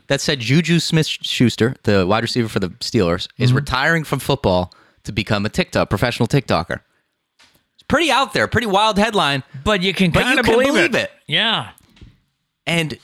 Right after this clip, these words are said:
Speaker 1: Justin sent me that, and I was like, "There's no way. Like, that's crazy." And then I read the, like, I went to Twitter, and I, like, checked the trending. I'm like, "How is this not trending? Like, that's a big deal. It wasn't
Speaker 2: Right.
Speaker 1: trending." I went back to the post. It was one of the fake,
Speaker 2: Two
Speaker 1: fake
Speaker 2: hours,
Speaker 1: news things.
Speaker 2: two hours.
Speaker 1: It
Speaker 2: Yeah.
Speaker 1: happens all the time.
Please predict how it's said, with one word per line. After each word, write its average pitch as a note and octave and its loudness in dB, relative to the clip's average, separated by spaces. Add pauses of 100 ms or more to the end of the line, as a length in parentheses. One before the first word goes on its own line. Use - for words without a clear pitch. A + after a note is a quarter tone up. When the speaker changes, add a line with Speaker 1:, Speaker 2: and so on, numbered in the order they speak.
Speaker 1:
Justin D3+ -2
sent D#3+ -2
me C#3+ -2
that, B2 -2
and A2+ -4
I A2 2
was G2 -2
like, F#2 -4
"There's A#2 -2
no F2 -2
way. F2+ -2
Like, F2+ -8
that's C3+ -4
crazy." C#3 -2
And B2 -2
then B2+ 2
I B2+ 2
read B2 0
the, G#2+ -4 (280)
like, A2 -4
I B2 0
went D3+ 0
to A2 -6
Twitter, D#3 0 (140)
and B2 0
I, A#2+ 0
like, A2+ -2
checked - -4
the A#2+ -4
trending. D3+ -2
I'm G#2+ 2
like, G#2+ 0
"How D#3+ -2
is G3+ 0
this G3+ 0
not E3+ 0
trending? C3 0
Like, E2+ -4
that's A#2 -4
a B2+ -4
big A2+ -2
deal. B2 0
It F#2+ 0
wasn't B2+ 2
Speaker 2:
Right. A2 -6
Speaker 1:
trending." C3+ -2 (300)
I D#3+ -2
went F#3 0
back C3 -4
to B2 -6
the A2 -4
post. A#2+ -2 (760)
It - -4
was B2+ 2
one G#2 0
of - 0
the - -4
fake, - -6
Speaker 2:
Two - 0
Speaker 1:
fake - 0
Speaker 2:
hours, - -6
Speaker 1:
news - -8
things. - -14
Speaker 2:
two A2+ 0
hours. E2+ -4
Speaker 1:
It G#3+ 0
Speaker 2:
Yeah. B3 -2
Speaker 1:
happens G#3 -2
all F3 4
the D#3+ -2
time. C3+ 0